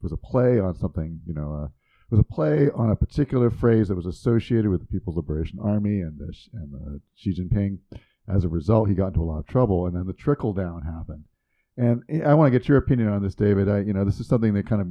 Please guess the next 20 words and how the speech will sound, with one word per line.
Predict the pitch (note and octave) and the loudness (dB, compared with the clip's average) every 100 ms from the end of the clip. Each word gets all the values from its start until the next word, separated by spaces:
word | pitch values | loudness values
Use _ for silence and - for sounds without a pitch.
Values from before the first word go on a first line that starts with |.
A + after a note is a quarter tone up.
| - | -2
it | G#2 F#2+ | -2 2
was | G#2 | 2
on | A2 A2 | 2 2
Twitter, | - G#2 G2+ G2 | 2 2 4 4
even | G2 F#2+ | 2 0
made | G2 | 0
the | F2 | 0
New | F#2 F#2 | 0 -2
York | F2+ | -2
Times. | F#2 F2 F2 - _ _ _ _ F#2+ | -4 -4 -6 -8 _ _ _ _ -2
Uh, | F2+ F#2 | 0 2
you | F2+ | 0
know, | F2 | 2
this | F2+ F#2+ | 2 2
idea | F#2 F#2+ | 4 4
that | F2+ - | 4 2
the, | F2 | 2
the, | E2+ E2+ | 2 0
all | F#2+ F2+ | 2 2
these | F2 F2 D#2+ | 4 0 0